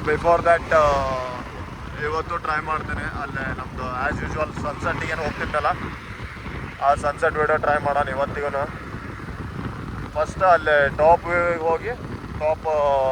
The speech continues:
ವ್ಯೂ ಏನದಲ್ಲ ಅಲ್ಲ ಅಂದ್ರೆ ಅದನ್ನ ಮುಗಿಸ್ಕೊಂಡು ನೆಕ್ಸ್ಟ್ ಕದ್ರಮಂಡ್ಲಿಗೆ ಟೆಂಪಲಿಗೆ ಹೋಗ್ತೇನೆ. ಇವತ್ತು ಮೇ ಬಿ ಡಿಸ್ಟರ್ಬೆನ್ಸ್ ಇರ್ಬೋದು. So ಡಿಸ್ಟರ್ಬೆನ್ಸ್ ಇತ್ತಂತಂದ್ರೆ, ಡಿಸ್ಟರ್ಬೆನ್ಸ್ ಇತ್ತಂತಂದ್ರೆ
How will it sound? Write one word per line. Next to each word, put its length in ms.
ವ್ಯೂ 140
ಏನದಲ್ಲ 440
ಅಲ್ಲ 180
ಅಂದ್ರೆ 280
ಅದನ್ನ 340
ಮುಗಿಸ್ಕೊಂಡು 580
ನೆಕ್ಸ್ಟ್ 260
ಕದ್ರಮಂಡ್ಲಿಗೆ 500
ಟೆಂಪಲಿಗೆ 420
ಹೋಗ್ತೇನೆ. 320
ಇವತ್ತು 540
ಮೇ 100
ಬಿ 280
ಡಿಸ್ಟರ್ಬೆನ್ಸ್ 520
ಇರ್ಬೋದು. 340
So 280
ಡಿಸ್ಟರ್ಬೆನ್ಸ್ 600
ಇತ್ತಂತಂದ್ರೆ, 880
ಡಿಸ್ಟರ್ಬೆನ್ಸ್ 480
ಇತ್ತಂತಂದ್ರೆ 520